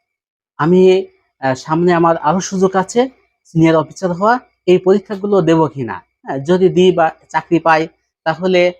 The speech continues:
এখন যে সুবিধা আছে সেই সুবিধা থেকে বঞ্চিত হব কিনা?"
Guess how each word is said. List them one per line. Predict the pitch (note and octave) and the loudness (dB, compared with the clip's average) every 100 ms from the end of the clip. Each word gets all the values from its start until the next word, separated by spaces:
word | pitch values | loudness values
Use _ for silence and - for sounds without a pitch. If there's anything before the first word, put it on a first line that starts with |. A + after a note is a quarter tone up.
| _ _ _ _ _ - | _ _ _ _ _ -12
এখন | D3 F#3+ | -10 -6
যে | F#3 F#3 F#3 - | 0 2 2 -2
সুবিধা | - E3+ F#3 | -4 0 0
আছে | F3 - F#3+ | 0 -4 -6
সেই | F#3+ F3 | 0 -2
সুবিধা | - E3 F3+ F3 | -2 -2 0 -2
থেকে | F3 F3 | -4 -4
বঞ্চিত | E3 G3 G3 F#3 | -2 -2 -4 -6
হব | C3+ B2+ | -6 -6
কিনা?" | A#2+ A2+ G#2+ | -8 -12 -14